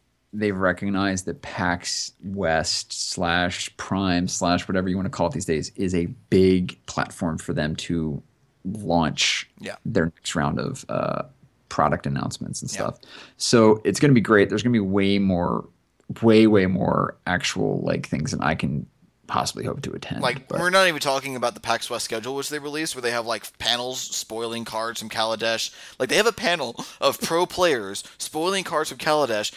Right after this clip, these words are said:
Speaker 2: and talking about the mechanics.
Speaker 1: Yeah, it's like, jeez, there's gonna be s-, so for those of you at home, a lot of these panels are probably gonna, actually gonna be streamed.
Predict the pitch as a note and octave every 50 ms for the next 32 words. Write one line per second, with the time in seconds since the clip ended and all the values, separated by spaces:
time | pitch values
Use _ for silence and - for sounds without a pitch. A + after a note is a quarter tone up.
0 | - - C3+ C3+ - - C3+ C#3 C#3+ D3+ C#3+ B2 B2 C#3 C#3 C3+ - C#4+ C#3+ C3+
1 | A2 - - - - - - - _ _ _ _ _ _ _ - A#3+ A3 - -
2 | - - - C#3+ C#3 - E3+ D#3+ D3+ D3 - _ - - - - - - - -
3 | - - - E4+ A3+ - - - - - - - - - - - D#3 D#3+ F#3 F#3+
4 | F#3 F#3 F3 - - - - - - - - - - E3 D3 C3 - - - -
5 | - - _ _ - - C#3 D#3 E3 E3 F#3+ F3 C3 A2 C3 C3+ C3+ B2+ - G#2
6 | G2+ G#2 G2+ F#2 G#2+ B2+ B2+ A#2 A#2 - - G#2 G2+ G#2 F#2 D#2+ C2 C#2 - _
7 | - - - - F#2 G2 G#2+ G#2 G#2 - - - - - - G#2+ G#2 F2+ - -
8 | - - D#2+ D2+ D#2+ F2+ A#2+ C#3